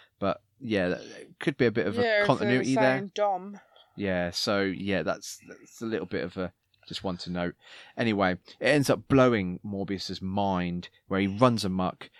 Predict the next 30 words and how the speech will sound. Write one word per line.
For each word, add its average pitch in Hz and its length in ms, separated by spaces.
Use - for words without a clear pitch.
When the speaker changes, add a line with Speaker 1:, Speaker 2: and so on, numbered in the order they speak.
Speaker 1:
He 104 100
ends 104 100
up 95 120
getting - 160
cornered 123 480
by 101 160
the 90 80
Sisterhood 87 600
and 87 220
ends 92 220
up - 160
over 90 200
the 90 100
cliff - 520
and 82 220
to - 160
his 87 100
doom. 90 480
And 92 140
if 92 120
you 104 80
watch 120 300
it - 100
slowly, 123 720
you 101 160
can 101 120
see 101 240
that - 160
the 92 80
glass 98 600